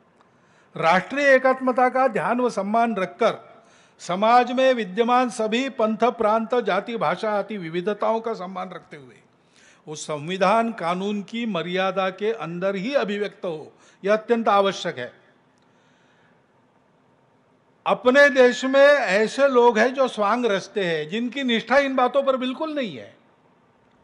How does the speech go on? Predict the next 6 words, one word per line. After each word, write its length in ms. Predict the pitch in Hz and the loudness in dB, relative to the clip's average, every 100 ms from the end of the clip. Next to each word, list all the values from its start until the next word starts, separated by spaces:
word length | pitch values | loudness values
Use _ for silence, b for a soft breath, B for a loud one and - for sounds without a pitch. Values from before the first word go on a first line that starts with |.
| _ _ _ _ _ _ _ _ _ _ _ _ _ _ _ - | _ _ _ _ _ _ _ _ _ _ _ _ _ _ _ -2
वो 100 | 220 | -2
संविधान 520 | 202 214 254 262 277 | 0 0 6 6 6
के 180 | 294 285 | 0 0
विरुद्ध 340 | 233 254 233 | 0 -2 4
कानून 580 | 285 294 196 226 254 262 | 4 4 -2 0 -2 -4
को 300 | 262 262 294 | 2 6 6